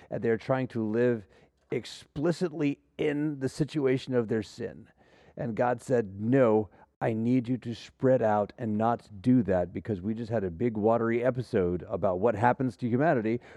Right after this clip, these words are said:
when they do exactly that." And so that, uh, that's gonna wrap up our last part of the fall here. Um, af-, after the, after the fall, uh, after, after Babel, more babies.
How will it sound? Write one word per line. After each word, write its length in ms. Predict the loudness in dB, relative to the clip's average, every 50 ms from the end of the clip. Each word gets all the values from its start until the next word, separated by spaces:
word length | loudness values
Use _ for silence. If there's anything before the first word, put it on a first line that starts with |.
| -6
when 260 | 0 2 2 4 4 4
they 140 | 2 0
do 340 | 0 0 0 0 2 0 -2 -4 _ _
exactly 680 | -6 -4 -4 -4 0 2 2 4 2 2 0 -2 -2 -2
that." 260 | -2 -2 -4 -4 -6
And 120 | -10 -12 -8
so 140 | -6 -4 -2
that, 300 | -2 -2 -2 -2 -4 -10 -16 -20 -20 -16 -8 -2
uh, 120 | 0 0 0
that's 180 | 0 0 2
gonna 140 | 4 4 4
wrap 360 | 6 6 6 6 6 4 4
up 240 | 4 4 4 2 2
our 120 | 0 0
last 340 | 0 0 -2 -2 -4 -6 -6
part 180 | -4 -2 -2 -2
of 80 | -4
the 80 | -6 -10
fall 360 | -8 -2 0 2 2 2 0
here. 360 | -2 -4 -8 -8 -10 -10 -14 -20 _ _ _ _ _ -20 -20 -20 _ _ _ _ _ -2
Um, 440 | 0 0 0 -2 -4 -6 -8 -14 -18 _ _ _ _ _ _ _ _ _ _ _ -20 -20 -20 -20 -20 -20 -8 -2 0
af-, 160 | 0 2 4
after 300 | 4 2 2 2 0 0
the, 140 | 0 0 -2 -4 -4 0
after 240 | 4 4 4 4 4
the 100 | 2 4
fall, 320 | 6 8 8 8 8 8
uh, 120 | 6 4 4
after, 360 | 4 4 2 2 2 2 2
after 240 | 2 2 2 2 4
Babel, 400 | 6 6 6 6 6 4 2 2 -2 -16 -20 -10 -2
more 240 | 2 6 6 8 8
babies. 460 | 8 6 4 4 4 2 0 -2 -6